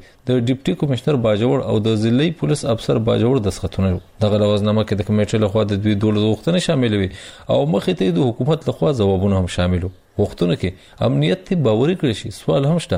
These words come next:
نو ځواب کې لیکلي وو، د آئین پاکستان په مطابق ریاستي ادارې لکه پولیس، ضلعي انتظامیه او د باجوړ د ملیشي ځواکونو د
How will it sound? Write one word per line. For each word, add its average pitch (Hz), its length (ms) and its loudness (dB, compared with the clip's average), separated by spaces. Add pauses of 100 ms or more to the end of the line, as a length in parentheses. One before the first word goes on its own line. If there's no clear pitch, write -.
(160)
نو 104 140 2
ځواب 151 260 2
کې - 160 -4
لیکلي 139 240 -2
وو، - 240 -6
د 135 80 2
آئین 175 260 0
پاکستان 165 480 -2
په 160 120 0
مطابق 131 480 -2
ریاستي 113 500 0
ادارې 127 340 2
لکه 101 240 -4
پولیس، 127 320 0 (120)
ضلعي 113 320 2
انتظامیه 104 440 2
او 101 80 0
د 104 140 0
باجوړ 135 340 2
د 131 80 0
ملیشي 110 380 0
ځواکونو 117 420 0
د - 100 -2